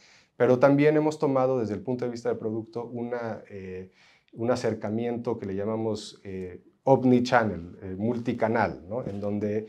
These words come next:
depende o, o ajustamos la entrega de la información que nosotros tenemos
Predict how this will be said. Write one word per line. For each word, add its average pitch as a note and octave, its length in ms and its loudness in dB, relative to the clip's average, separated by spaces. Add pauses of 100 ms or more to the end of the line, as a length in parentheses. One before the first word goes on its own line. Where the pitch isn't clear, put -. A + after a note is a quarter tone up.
(260)
depende C#3+ 840 6
o, A#2+ 160 2
o A#2+ 400 -2
ajustamos C3+ 920 -2
la G#2 280 -6
entrega C3 500 0
de B2 80 -4
la A2+ 80 -6
información A2 560 -10
que A#2+ 80 -10
nosotros G#2+ 400 -12
tenemos A#2 480 -8